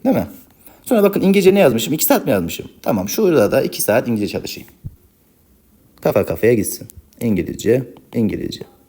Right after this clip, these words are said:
Artık hoca ödev verse ödev yaparım. Kelime çalışarsam kelime çalışırım.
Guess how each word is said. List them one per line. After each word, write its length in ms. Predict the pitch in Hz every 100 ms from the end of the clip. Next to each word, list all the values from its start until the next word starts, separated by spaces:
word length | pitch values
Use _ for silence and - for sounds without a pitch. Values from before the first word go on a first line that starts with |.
| _ _ -
Artık 280 | 139 - -
hoca 160 | 123
ödev 200 | 117 120
verse 160 | 98 107
ödev 160 | 110 98
yaparım. 460 | 80 80 113 123 - - - -
Kelime 480 | - 113 113 113 113
çalışarsam 540 | 113 104 101 87 90 90
kelime 280 | 110 107
çalışırım. 560 | 101 78 - 82 123